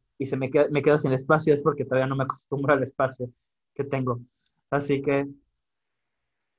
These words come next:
esto es importante. Es por eso que no es diagnosticable con un D S M.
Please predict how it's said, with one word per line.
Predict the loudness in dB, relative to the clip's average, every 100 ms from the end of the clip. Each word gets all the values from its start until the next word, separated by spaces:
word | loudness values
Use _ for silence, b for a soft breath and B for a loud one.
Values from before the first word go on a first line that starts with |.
| _
esto | 0 2
es | -2
importante. | 0 -2 0 -2 -2 0
Es | 0 0
por | 2 6
eso | 8 6 2 -6 -6 _ _ _ _
que | 2 2
no | 2 2 2 2
es | 0 0
diagnosticable | -2 0 -4 -4 -12 -2 2 2 0 -2
con | -4 -4
un | -4
D | -4
S | -6 -8
M. | -6 -6 -6